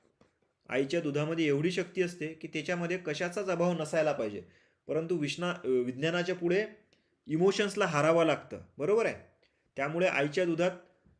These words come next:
पुढीलपैकी कशाचा अभाव असतो, हा, या प्रश्नाचं उत्तर तुम्हाला द्यावंच लागणार आहे. क जीवनसत्व, प्रथिने, सोडियम की लोह?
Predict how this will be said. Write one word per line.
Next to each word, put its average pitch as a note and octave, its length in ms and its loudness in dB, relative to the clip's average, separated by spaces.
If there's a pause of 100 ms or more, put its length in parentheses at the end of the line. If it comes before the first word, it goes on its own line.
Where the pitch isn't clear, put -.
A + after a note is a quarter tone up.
(140)
पुढीलपैकी F#3 540 2
कशाचा E3+ 380 -2
अभाव D#3+ 280 2
असतो, E3 220 -6
हा, D3 300 -8
या D3+ 100 2
प्रश्नाचं D3+ 400 -6
उत्तर D3 220 -6
तुम्हाला C#3+ 220 -6
द्यावंच D3 380 2
लागणार F2 300 -12
आहे. - 80 -20 (1120)
क F#3 160 4
जीवनसत्व, F#3 760 0
प्रथिने, F3+ 600 -4
सोडियम F3 520 0
की F3 160 -4
लोह? B2+ 360 -2